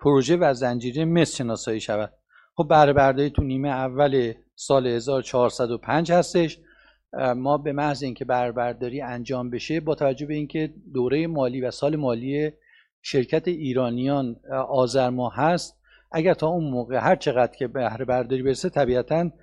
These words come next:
صورتهای مالی از اون بابت تعدیل می‌شه. فعلاً ما هیچ گونه، اه، رقمی از این بابت توی صورتهای مالی و پیشبینیامون، اه، منظور نکردیم.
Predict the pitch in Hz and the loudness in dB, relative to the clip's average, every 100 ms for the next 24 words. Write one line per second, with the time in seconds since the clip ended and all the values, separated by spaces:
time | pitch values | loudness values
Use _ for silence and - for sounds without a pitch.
0 | _ _ - 147 127 139 135 135 127 175 | _ _ 0 4 4 2 -4 0 0 2
1 | 151 120 147 156 147 156 131 117 113 117 | 2 0 0 2 2 0 0 -2 -2 -6
2 | 110 - 113 - 139 131 139 160 147 147 | -8 -10 -10 -2 0 2 0 0 -2 -2
3 | 139 - - 143 151 160 _ - _ - | -4 -8 -8 -6 -6 -10 _ -20 _ -10
4 | 143 123 120 135 165 127 120 131 117 117 | -6 -2 0 0 0 -2 -4 -6 -4 -2
5 | 151 - 156 147 151 151 - - 113 - | -4 -4 -4 -2 -4 -8 -10 -4 -4 -4
6 | 123 120 117 127 139 135 135 127 104 117 | -8 -6 -6 -4 -2 -2 -2 -10 -12 -8
7 | 120 135 160 165 - _ _ _ - 147 | -4 -2 -4 -6 -12 _ _ _ -8 -4
8 | 120 120 120 127 123 123 151 139 110 107 | -2 -2 -4 0 0 0 0 2 0 -4
9 | 101 120 | -8 -12